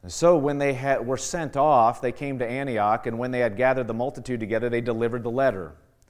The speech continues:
When they had read it, they rejoiced over its encouragement. Now Judas and Silas, themselves being prophets, also exhorted and strengthened the bre-, brethren with many words. And after they s-, had stayed there for a time, they, they,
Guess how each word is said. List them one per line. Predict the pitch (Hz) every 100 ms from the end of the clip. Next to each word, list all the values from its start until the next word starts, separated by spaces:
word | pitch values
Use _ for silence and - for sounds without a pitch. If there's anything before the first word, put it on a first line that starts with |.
| _ _ _ -
When | 131 139
they | 135
had | 123
read | 110 143 175 135
it, | 127
they | 127
rejoiced | 120 120 113 147 143 -
over | 117 113
its | 110 117
encouragement. | 110 139 147 107 107
Now | 113
Judas | 110 131 147 -
and | 113
Silas, | - 135 156 143 110
themselves | - 110 104 135 165 165
being | 101 117 107
prophets, | 120 120 120 113 110
also | 110 147 120
exhorted | 110 107 123 131 143
and | 139
strengthened | 113 131 123 113 117
the | 107
bre-, | 95 117 117
brethren | 95 131 139 107
with | 110 113
many | 113 120
words. | 123 139 90 78 - - _ _ _ _ _ _ _ _ _ _ _ _ _ -
And | 120
after | 127 120 120
they | 113 117
s-, | -
had | - 117
stayed | - - 147 143
there | 127 120
for | 120 110
a |
time, | - 135 143 127
they, | 113
they, | 107 - 113 113 110